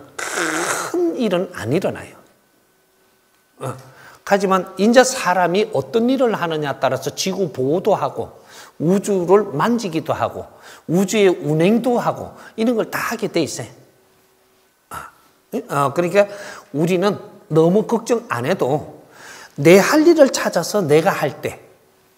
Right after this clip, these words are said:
아, 그럴 때 이 지구는 되살리는 일이 그때부터 시작합니다. 내가 삶이 즐거울 때 지구 오염 안 시키고 살아요.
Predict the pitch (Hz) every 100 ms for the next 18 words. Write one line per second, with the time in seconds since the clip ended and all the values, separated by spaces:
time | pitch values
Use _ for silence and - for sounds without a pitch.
0 | _ _ _ - 123 123 - - - -
1 | - - 269 277 240 - 240 269 262 -
2 | - - _ _ _ _ - 214 240 240
3 | 185 170 160 - 135 - 175 151 135 113
4 | 117 135 113 - - 202 156 - 131 -
5 | - 107 98 85 - _ _ _ _ _
6 | _ _ _ _ _ _ 180 _ _ _
7 | _ _ _ _ _ _ _ _ _ _
8 | _ - 190 165 160 - - 254 254 226
9 | 175 151 123 - 139 - - - _ _
10 | _ _ - - 220 247 - 214 151 110
11 | - - 196 170 - 104 90 143